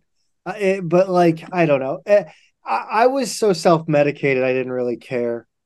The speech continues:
Um, it was, that was, I, I saw it coming.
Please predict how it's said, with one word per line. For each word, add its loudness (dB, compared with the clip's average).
Um, 6
it 0
was, 0
that 6
was, 0
I, -16
I 4
saw 6
it 2
coming. 4